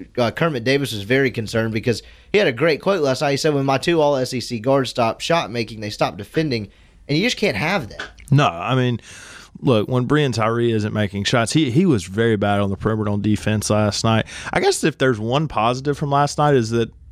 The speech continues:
Speaker 2: they got really nothing out of Breein and, and T D, and they were up two with th-, two and a half minutes left. They almost won a game without getting, you know, much contributions from them. Um, Alabama, I don't really feel like it's a good matchup for Ole Miss at the end of the day either.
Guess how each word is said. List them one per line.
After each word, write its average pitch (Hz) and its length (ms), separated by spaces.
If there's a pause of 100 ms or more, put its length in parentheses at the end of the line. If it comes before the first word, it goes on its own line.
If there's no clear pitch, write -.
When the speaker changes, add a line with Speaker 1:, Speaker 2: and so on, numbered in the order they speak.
(200)
Speaker 2:
they 123 200
got 143 280
really 131 260
nothing 123 400
out 113 120
of 104 80
Breein 113 300
and, 107 220
and 104 400
T 123 140
D, 120 300
and 107 180
they 117 100
were 117 140
up 117 140
two 143 200
with 120 140
th-, 123 200
two - 140
and 120 80
a 117 40
half 110 120
minutes 120 300
left. 92 240 (180)
They 113 100
almost 127 360
won 127 120
a 117 60
game 113 240
without 113 300
getting, 110 240
you 107 80
know, 110 100
much 104 240
contributions 107 640
from 101 180
them. 120 300 (520)
Um, 123 480
Alabama, 147 440
I 110 80
don't 120 160
really 113 200
feel 110 180
like 98 140
it's - 80
a 95 40
good 95 140
matchup 92 380
for - 140
Ole 90 120
Miss 92 240
at - 60
the 101 60
end 95 120
of 90 60
the 92 80
day 90 160
either. 90 340